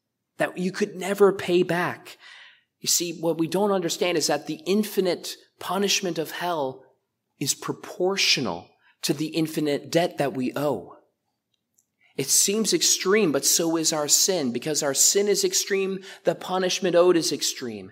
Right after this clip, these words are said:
Because the, so therefore, eternal punishment is equal, equal to our infinite debt.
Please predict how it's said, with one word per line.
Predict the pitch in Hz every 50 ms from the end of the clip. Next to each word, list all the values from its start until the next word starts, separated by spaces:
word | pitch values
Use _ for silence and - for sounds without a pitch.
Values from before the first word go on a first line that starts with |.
| - - - - - -
Because | - 147 - - 165 151 147 143 139 - - - - - - - - -
the, | 143 147 - - - - - - - - - -
so | - - 165 143 139
therefore, | 135 156 165 170 165 - 170 156 151 151 151
eternal | - 143 139 - - 185 185 185 175 170
punishment | 170 - 185 185 185 180 180 180 - 156 147 143 143 -
is | 151 147 147 143 139 139 - -
equal, | 170 170 160 - 165 165 147 - - - -
equal | - - 208 208 170 - 180 165
to | 165 - - - 220 233 214 156 120 110 - - -
our | 139 156 156 -
infinite | 160 160 160 160 - 156 151 - 156 151
debt. | 151 147 147 135 - - - - - -